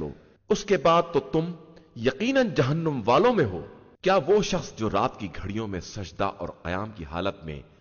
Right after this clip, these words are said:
خدا کی عبادت کرتا ہے اور آخرت کا خوف رکھتا ہے اور اپنے پروردگار کی رحمت کا امیدوار ہے؟ کہہ دیجئے کہ کیا وہ لوگ جو جانتے ہیں ان کے برابر ہو جائیں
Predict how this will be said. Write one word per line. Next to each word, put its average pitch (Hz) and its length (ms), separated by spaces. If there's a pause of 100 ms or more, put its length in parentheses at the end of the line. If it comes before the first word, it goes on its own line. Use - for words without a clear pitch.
(180)
خدا 107 220
کی 98 160 (120)
عبادت 98 400
کرتا 80 300
ہے 78 120 (440)
اور 117 220 (140)
آخرت 98 440
کا 82 80
خوف 117 440
رکھتا 78 320
ہے 73 120 (420)
اور 110 300
اپنے - 220
پروردگار 85 640
کی 80 260
رحمت 87 320
کا - 80 (140)
امیدوار 80 680 (120)
ہے؟ 71 100 (400)
کہہ 214 240
دیجئے 90 340 (520)
کہ 139 120 (180)
کیا 175 220 (840)
وہ 185 140
لوگ 240 140
جو 110 260
جانتے 107 380
ہیں 113 220 (580)
ان 226 120
کے 220 120
برابر 147 440
ہو 104 80
جائیں 123 240